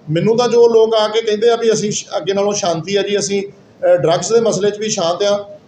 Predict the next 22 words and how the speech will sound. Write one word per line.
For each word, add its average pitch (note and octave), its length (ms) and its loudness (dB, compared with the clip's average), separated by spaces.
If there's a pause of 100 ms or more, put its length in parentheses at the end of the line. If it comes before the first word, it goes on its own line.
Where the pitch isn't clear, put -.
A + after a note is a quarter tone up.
(240)
ਤੇ F#3+ 80 0
ਪੀਸ F#3+ 400 -4
ਆ G#3 260 0 (260)
ਤੇ G#3 300 4
ਲੁੱਟਾਂ G3+ 400 -2
ਖੋਹਾਂ A3 220 0
ਦੇ A3 80 4
ਵਿੱਚ G3+ 220 0
ਵੀ G3 100 0
ਅਸੀਂ F#3 160 -4
ਪੀਸ D#3+ 320 -6
ਆ। B2 200 -6 (280)
ਪਰਸੋਂ A3 300 0
ਰਾਤ G#3 400 2
ਸਾਢੇ G#3 280 2
ਗਿਆਰਾਂ G3+ 260 2
ਵਜੇ G3+ 180 0
ਬੀਬੀਆਂ F#3 380 -4
ਸੈਰ F3+ 200 0
ਕਰ F#3 160 0
ਰਹੀਆਂ G3 220 -4
ਸੀ G3+ 200 -8